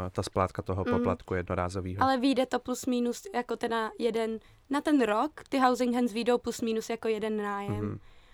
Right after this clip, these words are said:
Speaker 2: Případně něco navíc, podle toho, jakým způsobem to splácíte, jestli teda jednorázově nebo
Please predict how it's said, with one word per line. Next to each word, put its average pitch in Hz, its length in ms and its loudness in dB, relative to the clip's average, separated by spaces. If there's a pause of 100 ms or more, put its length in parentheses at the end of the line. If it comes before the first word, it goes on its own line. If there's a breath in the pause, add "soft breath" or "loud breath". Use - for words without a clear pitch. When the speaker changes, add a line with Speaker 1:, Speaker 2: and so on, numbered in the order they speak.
(320 soft breath)
Speaker 2:
Případně 226 440 0
něco 220 260 -4
navíc, 214 420 -6
podle 220 260 -4
toho, 226 180 0
jakým 220 260 -2
způsobem 208 460 -6
to 214 120 -6
splácíte, 214 580 -6
jestli 214 200 -8
teda 214 180 -4
jednorázově 247 640 2
nebo 220 320 -4